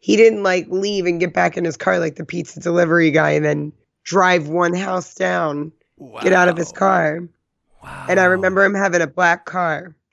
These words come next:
Speaker 1: And hey, he was hot, like, for sure. He, he could have been having sex with girls his own age, but that's how good looking he was. And even the older woman was like, "It's worth the charge."
Speaker 2: Was she,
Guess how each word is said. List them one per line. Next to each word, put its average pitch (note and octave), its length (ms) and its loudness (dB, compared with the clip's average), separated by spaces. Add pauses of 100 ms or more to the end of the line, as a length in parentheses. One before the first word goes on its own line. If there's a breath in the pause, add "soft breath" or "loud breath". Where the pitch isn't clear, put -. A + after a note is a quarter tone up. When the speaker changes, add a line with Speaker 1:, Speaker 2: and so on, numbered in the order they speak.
Speaker 1:
And A3+ 280 0
hey, A3+ 260 0
he G#3 180 -4
was - 160 -10
hot, G3+ 380 2 (100)
like, F3 400 -4 (340)
for G#3+ 140 -4
sure. E3+ 600 -2 (380)
He, A3 340 -8
he G3+ 220 -8
could G#3+ 160 -2
have G#3 120 2
been G3+ 180 2
having G3+ 260 0
sex F#3+ 260 -2
with F#3 100 -4
girls F#3 240 4
his E3 120 -2
own G3 200 2
age, - 460 -6 (340 soft breath)
but - 100 -2
that's F3+ 200 0
how F#3+ 120 2
good F#3 200 0
looking F#3 220 -2
he D3+ 100 0
was. D3 280 -2
And - 220 -8
even D#3+ 260 2
the D3+ 100 2
older D#3 320 4
woman D3 320 2
was C#3 160 -8
like, D3 420 0 (460 soft breath)
"It's - 260 0
worth F3 240 2
the F3 120 0
charge." G3+ 840 -2
Speaker 2:
Was A#2+ 280 -2
she, C3 640 -6